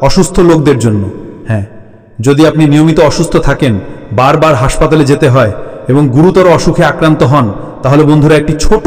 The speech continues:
উপায় আছে। আপনাকে আপনার নাভির ওপর হাত রেখে মাত্র দুটি শব্দ বলতে হবে। কি করতে হবে?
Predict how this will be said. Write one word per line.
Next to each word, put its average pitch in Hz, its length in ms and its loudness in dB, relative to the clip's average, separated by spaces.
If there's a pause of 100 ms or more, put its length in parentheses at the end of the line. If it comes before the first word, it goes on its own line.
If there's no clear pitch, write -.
উপায় 165 300 2
আছে। 131 240 -2 (380)
আপনাকে 131 340 -2
আপনার 147 220 0
নাভির 135 360 2
ওপর 156 180 2
হাত 135 240 -2
রেখে 147 260 0 (340)
মাত্র 135 300 0
দুটি 147 260 0
শব্দ 135 340 0
বলতে 131 280 0
হবে। 107 220 -2 (400)
কি 165 120 -4
করতে 180 280 0
হবে? 170 220 2